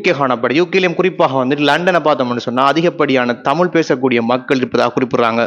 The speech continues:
அப்படியும் யூ கேல இன்னும் ரெண்டு ஸ்பெசிஃபிக்கான இடங்கள் குறிப்பிடப்படுது. குறிப்பாக, அஹ், ஈஸ்ட் ஹாம், அதே மாதிரி வெம்ப்லி, இந்த ரெண்டு இடங்கள்லையும் வந்து பார்த்தோம்னு சொன்னா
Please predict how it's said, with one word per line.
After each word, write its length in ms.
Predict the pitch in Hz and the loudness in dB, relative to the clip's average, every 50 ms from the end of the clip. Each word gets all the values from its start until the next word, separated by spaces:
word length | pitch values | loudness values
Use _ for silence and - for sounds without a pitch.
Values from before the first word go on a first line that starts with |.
| - - - _ _ _ _ - - - - | -4 -6 -16 _ _ _ _ -20 -12 -4 -2
அப்படியும் 520 | 139 139 - - 208 226 220 220 226 240 233 - - - - - _ _ | -2 -2 0 0 2 2 2 2 0 0 -4 -10 -14 -20 -20 -20 _ _
யூ 140 | - 160 196 196 | -2 0 0 0
கேல 280 | 196 202 196 196 196 185 | 0 0 2 2 2 2
இன்னும் 320 | 143 151 165 185 202 202 185 | 2 0 0 0 0 0 0
ரெண்டு 220 | 190 196 180 165 160 | 0 0 0 0 -2
ஸ்பெசிஃபிக்கான 640 | - 160 165 151 - 170 165 160 170 165 156 147 | -2 -2 -2 -2 -2 -2 -4 0 0 2 2 2
இடங்கள் 240 | 143 139 135 131 123 | 0 0 0 0 0
குறிப்பிடப்படுது. 460 | - 127 123 117 110 123 117 120 131 139 | 0 0 0 0 0 0 0 0 0 0
குறிப்பாக, 440 | 156 143 139 - 139 131 127 123 135 156 185 185 190 - - - - - _ _ _ _ _ | 0 0 -2 0 2 2 2 2 2 2 2 0 -2 -6 -18 -20 -20 -20 _ _ _ _ _
அஹ், 220 | - 135 131 131 - - | 0 2 2 2 2 2
ஈஸ்ட் 300 | 185 220 202 - - 190 | 2 0 0 0 0 -2
ஹாம், 300 | 151 170 175 180 180 135 | 2 2 2 2 2 2
அதே 180 | 139 143 151 151 | 0 2 2 2
மாதிரி 260 | 143 143 139 143 147 151 | 2 2 2 2 2 2
வெம்ப்லி, 400 | 135 147 160 165 165 147 135 120 107 | 2 0 0 0 0 0 -2 -2 -2
இந்த 140 | - 135 135 | -2 0 0
ரெண்டு 220 | 147 165 196 202 196 | 2 2 0 0 0
இடங்கள்லையும் 440 | 180 185 175 170 156 143 139 131 131 | 0 0 2 2 2 2 0 0 0
வந்து 140 | 123 110 | -2 0
பார்த்தோம்னு 400 | 127 123 117 120 113 113 113 - | 0 0 0 -2 -4 -4 -4 -4
சொன்னா 240 | - 117 113 120 127 | -4 -2 0 2 2